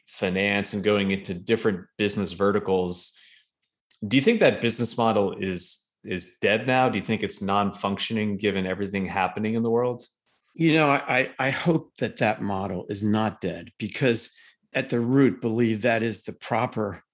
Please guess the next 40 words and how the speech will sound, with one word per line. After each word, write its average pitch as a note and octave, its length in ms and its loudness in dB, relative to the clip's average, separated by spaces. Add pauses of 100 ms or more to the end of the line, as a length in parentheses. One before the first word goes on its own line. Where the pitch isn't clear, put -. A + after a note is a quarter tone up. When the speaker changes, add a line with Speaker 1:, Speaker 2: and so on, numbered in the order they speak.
(240)
Speaker 2:
business A#2 400 2
model G#2 300 2
for - 180 -6
long-term A#2 680 2
success. - 600 -8
I B2+ 80 0
think, C#3 380 0
though, A#2+ 180 4
that A2 240 0
model A2+ 420 -2
is G#2+ 160 -6
in A2 120 -2
the F#2+ 100 -6
crosshairs G#2 880 0 (540)
of A2+ 180 -4
short-termism. A2+ 1120 2 (680)
And, A#2+ 400 -2
uh, A2 300 2 (240)
that's C#3+ 240 2
a C3 40 6
real C3+ 260 6
problem. B2+ 560 2
I A#2 80 -2
mean, A2+ 180 0
I A2 80 0
think A#2+ 280 0
that, A#2 200 -2
you C3+ 60 0
know, A#2 80 0
the A2 80 -4
financial C3+ 400 0
community, A2 680 -2
uh, A2 200 -6 (100)
has A#2 260 0
evolved A2+ 560 0 (200)
itself. B2+ 640 -2 (260)
And B2 340 2
I A#2 120 0
mean, A#2 240 0
the, A#2+ 160 -6